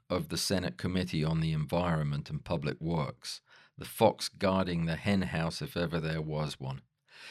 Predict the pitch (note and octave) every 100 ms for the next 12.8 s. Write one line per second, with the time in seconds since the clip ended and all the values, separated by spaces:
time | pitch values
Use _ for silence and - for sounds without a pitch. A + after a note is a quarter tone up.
0 | - F#2+ F#2+ A2+ A2 A#2 A#2+ A#2 A#2+ -
1 | - G#2 G2+ G2+ F#2 F2 F2+ F2 - D#2+
2 | E2 E2 D2+ D#2+ C#2 - - A2 A2+ G2
3 | F2+ F#2 G2+ G#2 F2 D2 D#2 - - D#2+
4 | D#2+ D#2 F#2+ F#2+ F2 - F#2 G2 D#2+ C#2
5 | C2+ - C#2+ D#2 _ _ - F2 F2 -
6 | - D#2+ - D#2+ D2 F2 D2+ C#2+ C#3 -
7 | - - - - - - G#2+ F#2+ G#2+ G2+
8 | - A#2+ C3 C3+ C3+ - G#2+ F#2 E2 F#2+
9 | B2+ B2 A2 A2+ - - F2 - C3 -
10 | E3 D2+ - E2+ C3+ D#2 D2+ - D#2 D2+
11 | - D#2 D2 C2+ - - E2+ D2+ C#2 D2
12 | - - A2 G2 E2+ - B1 D#2+